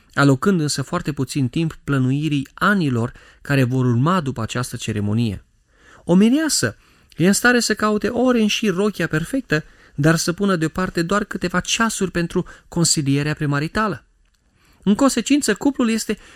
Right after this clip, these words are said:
prea puțin pregătit atunci când atmosfera de basm se risipește și când cei doi se trezesc dând piept cu problemele reale ale relației.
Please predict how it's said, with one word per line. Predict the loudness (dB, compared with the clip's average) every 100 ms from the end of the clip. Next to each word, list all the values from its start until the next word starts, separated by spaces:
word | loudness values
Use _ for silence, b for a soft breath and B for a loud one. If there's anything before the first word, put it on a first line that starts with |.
| B
prea | -4 -2
puțin | 0 0 0
pregătit | 2 0 0 -2 -2 -4
atunci | -2 -2 0
când | 0
atmosfera | 0 0 -4 -4 -2 0
de | -2
basm | 0 -2 -2 -6
se | -4 -2
risipește | -2 -2 -2 -2 -2 -4 -6 b b b
și | b -6
când | 2 2
cei | 2 0 0
doi | 0 -2
se | -4
trezesc | -6 -4 -4 -4 -4
dând | -6 -2 0 -2
piept | -4 -4 -4 -4
cu | -12 -6
problemele | -4 -2 0 0 0 0
reale | 0 2 2 0 -4
ale | -4 -2
relației. | -2 -4 -4 -6 -12 -14